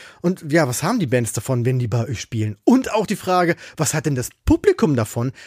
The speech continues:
wenn die zu euch kommen? Ich glaube fast, und damit wage ich mich auf ganz, ganz dünnes Eis, ich glaube, dass diese alte Konzertstruktur überholt ist. Man kauft eine Karte,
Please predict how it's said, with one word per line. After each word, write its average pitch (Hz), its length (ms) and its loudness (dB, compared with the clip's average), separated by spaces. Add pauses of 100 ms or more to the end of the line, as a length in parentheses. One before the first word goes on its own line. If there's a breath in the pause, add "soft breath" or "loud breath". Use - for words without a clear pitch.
(160 loud breath)
wenn 143 180 2
die 135 100 0
zu - 220 -2
euch 202 260 -2
kommen? 87 300 -6 (180)
Ich - 200 -10
glaube 262 400 2
fast, - 400 0
und 180 140 0
damit 202 300 0
wage 214 280 -2
ich 202 100 -4
mich 196 140 -2
auf - 160 -8
ganz, 254 240 0
ganz 208 180 0
dünnes 180 300 2
Eis, 190 220 0
ich - 80 -8
glaube, 240 280 4
dass 214 160 0
diese 170 300 -4
alte 220 280 0
Konzertstruktur 151 1300 0
überholt 135 540 2
ist. 95 320 -8
Man 156 120 2
kauft 170 240 0
eine 147 60 0
Karte, 240 520 2